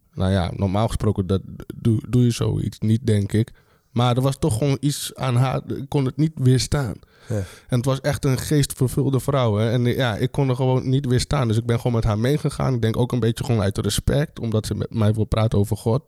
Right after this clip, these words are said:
Speaker 1: Eh, want die respect, die had, die had ik altijd wel. Ook als iemand in de stad flyers uitdeelde. Eh, nou, nooit verscheurde ik ze of, eh, gooide ik in de prullenbak. Nam het altijd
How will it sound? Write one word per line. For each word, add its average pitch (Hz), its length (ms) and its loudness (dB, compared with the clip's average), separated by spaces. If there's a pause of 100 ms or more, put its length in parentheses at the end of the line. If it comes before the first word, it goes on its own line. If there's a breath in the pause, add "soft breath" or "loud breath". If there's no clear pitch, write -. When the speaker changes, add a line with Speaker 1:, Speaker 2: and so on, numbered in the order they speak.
(800 soft breath)
Speaker 1:
Eh, 113 200 4
want 107 180 4
die 107 100 4
respect, 104 420 0
die 113 120 4
had, 104 200 2
die 110 100 4
had 101 160 4
ik - 100 -4
altijd 113 340 0
wel. 107 320 2
Ook 104 180 0
als 101 180 -2
iemand 101 320 -2
in 101 80 -4
de 98 60 2
stad 104 240 -2
flyers 107 460 0
uitdeelde. 107 760 2
Eh, 98 580 2
nou, 98 180 2 (560)
nooit 117 300 2
verscheurde 117 500 0
ik 113 140 -4
ze 117 420 2
of, - 340 -2
eh, 104 500 4
gooide 104 280 0
ik - 160 -6 (100)
in 113 120 0
de 104 80 2
prullenbak. 117 520 2
Nam 101 140 2
het 104 100 0
altijd 110 200 0